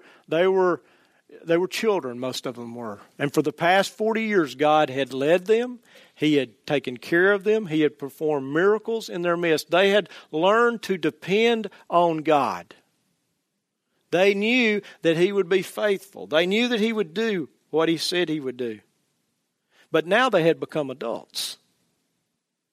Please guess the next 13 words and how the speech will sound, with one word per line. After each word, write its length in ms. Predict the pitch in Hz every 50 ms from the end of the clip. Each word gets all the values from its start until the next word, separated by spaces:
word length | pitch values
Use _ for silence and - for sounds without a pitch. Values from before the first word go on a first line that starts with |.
| _ _ _ _ _ _ _ _ _ _ - - - -
And 120 | - 185 196
so 220 | - - 233 226
the 100 | 196 185
people 360 | - - 226 247 240 247 220
of 100 | 202 190
Israel 360 | 233 254 277 247 214 190 185 185
were 160 | 185 180 180
about 420 | 170 143 151 208 220 226 226 220
to 100 | - 202
enter 220 | 208 208 226 233 220
the 100 | 196 190
promised 480 | - - 208 254 262 247 226 - -
land. 220 | 180 160 160 147